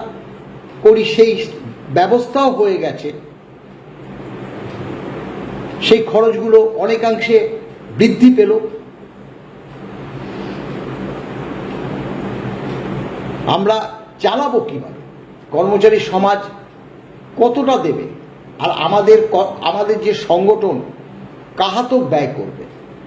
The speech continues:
ব্যক্তিগত স্তরেও খরচা করছি, তার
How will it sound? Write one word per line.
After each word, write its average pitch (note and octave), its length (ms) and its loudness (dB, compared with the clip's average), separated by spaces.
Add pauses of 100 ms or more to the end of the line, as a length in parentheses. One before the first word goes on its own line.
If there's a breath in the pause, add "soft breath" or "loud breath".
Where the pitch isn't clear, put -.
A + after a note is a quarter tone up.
(520)
ব্যক্তিগত G#3+ 480 4
স্তরেও G#3+ 460 4
খরচা G#3+ 480 -2
করছি, F#3+ 280 0 (140)
তার F#3+ 140 2